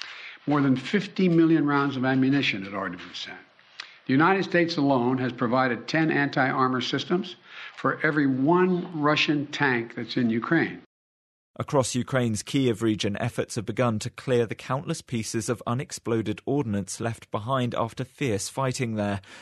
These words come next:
Speaker 2: The main hospital says it's receiving increasing numbers of patients who've touched or stepped on mines and shells.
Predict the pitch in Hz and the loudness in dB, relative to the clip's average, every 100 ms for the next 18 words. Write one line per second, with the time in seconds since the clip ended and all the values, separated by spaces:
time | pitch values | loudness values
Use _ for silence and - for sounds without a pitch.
0 | - - 123 117 107 123 127 - 120 107 | -18 -6 -2 -2 0 -2 -4 -6 -4 -4
1 | 98 120 117 - - 113 - 127 113 113 | -2 -4 -4 -6 -6 -4 -2 -2 -2 -4
2 | 113 113 - 135 - 113 120 120 104 107 | -6 -6 -4 -4 -4 -2 -2 0 -2 -2
3 | 101 131 131 - 107 - 110 - 139 127 | -6 -6 -4 -4 -8 -8 -10 -8 -8 -8
4 | - - 113 - 131 120 - 113 110 123 | -8 -8 -8 -6 -6 -6 -6 -4 -2 -2
5 | 127 107 113 - 113 - - 135 107 95 | 0 -2 -2 -6 -6 -4 -2 0 0 -2